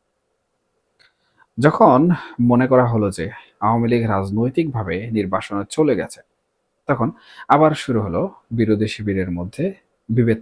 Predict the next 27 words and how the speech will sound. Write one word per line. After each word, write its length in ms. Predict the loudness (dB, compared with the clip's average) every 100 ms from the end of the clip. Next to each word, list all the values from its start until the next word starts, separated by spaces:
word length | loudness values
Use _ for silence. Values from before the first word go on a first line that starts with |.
| -4
তৈরির 260 | -8 -8 -12
খেলা। 200 | -16 -16 -18 _ _ _ _ _ _ _ _ -8
এটি 160 | -2 -2 -4 _ -20 -6 0
অনেকটা 320 | 0 2 0 4 4 2 2
পুরনো 340 | 4 4 2 0
সেই 200 | -2 -2 -6 _ _ _ _ _ -4
define 420 | -4 0 2 2 0 _ _ _ -4
and 140 | -2 -4 -8 0
rule 220 | 4 6 4
পলিসির 360 | -2 -2 -4 -8 -6
মতো 140 | -6 -8
কাজ 100 | -8 -12
করছে। 240 | -16 -18 -20 _ _ _ _ _ _ _ _ _ _ _ _ -6
কিন্তু 200 | -4 -4 -6 _ -20 -10 -4
এত 100 | 0 0
কিছুর 240 | 2 2 0 0
পরেও 300 | 2 2 2 -2 -10 _ _ _ -14 -2
সরকারের 400 | -2 0 2 2 0
মনে 140 | -2 -4
কোনো 140 | -6 -8
স্বস্তি 280 | -12 -16 -16 -18
নেই। 100 | _ _ _ _ _ _ _ _ _ -8
প্রশ্ন 180 | -8 -4 -6
হচ্ছে 160 | -8 -8
কেন 120 | -4 -4 -6
নেই? 100 | -14 _ _ _ -4
কারণ 180 | -2